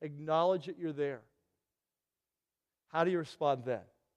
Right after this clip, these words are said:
See, true servants continue to serve well because they're not motivated by the applause of people.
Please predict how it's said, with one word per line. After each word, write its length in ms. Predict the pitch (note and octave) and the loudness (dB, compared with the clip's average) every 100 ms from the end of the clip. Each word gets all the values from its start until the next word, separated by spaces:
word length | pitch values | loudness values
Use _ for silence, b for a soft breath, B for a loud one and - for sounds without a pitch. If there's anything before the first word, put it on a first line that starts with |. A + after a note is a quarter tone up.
| _ _ _ _ _ _ _ _ _ _ _ _ _ | _ _ _ _ _ _ _ _ _ _ _ _ _
See, 260 | - G#3 F#3 | -4 -2 -2
true 380 | - - A3 B3+ | -10 -4 -2 -2
servants 920 | - - C#3 B3 D#3 A#2+ - - - _ _ _ _ _ _ _ _ _ _ _ _ _ _ _ _ _ | -4 -6 0 2 2 -2 -8 -18 -20 _ _ _ _ _ _ _ _ _ _ _ _ _ _ _ _ _
continue 500 | F#3+ F3+ - G#3+ A3 G#3+ | -10 -10 -4 -2 -2 -4
to 140 | F#3 | -8
serve 460 | - - G#3 G3+ D#3+ | -12 -4 0 0 -2
well 640 | D#3 G3 G#3+ C3+ B2+ B2+ _ _ _ _ _ | 2 4 6 4 0 -8 _ _ _ _ _
because 300 | F#3 F3+ F#3+ | -8 -2 -2
they're 120 | F#3+ F#3+ | 0 2
not 280 | G3+ G3+ | 2 0
motivated 800 | F3+ E3+ G#3+ G3 C#3+ C3 A#2+ G#2+ - _ _ _ _ _ _ _ _ _ _ _ _ _ | 0 4 6 6 4 2 0 -6 -12 _ _ _ _ _ _ _ _ _ _ _ _ _
by 180 | D#3 D3+ | 0 0
the 100 | C#3 | 0
applause 560 | C#3 - D#3 D#3+ D3+ | -4 -4 -2 -2 -4
of 120 | B2 - | -8 -18
people. 560 | - F3 E3+ D#3+ D3 | -14 -10 -4 -4 -4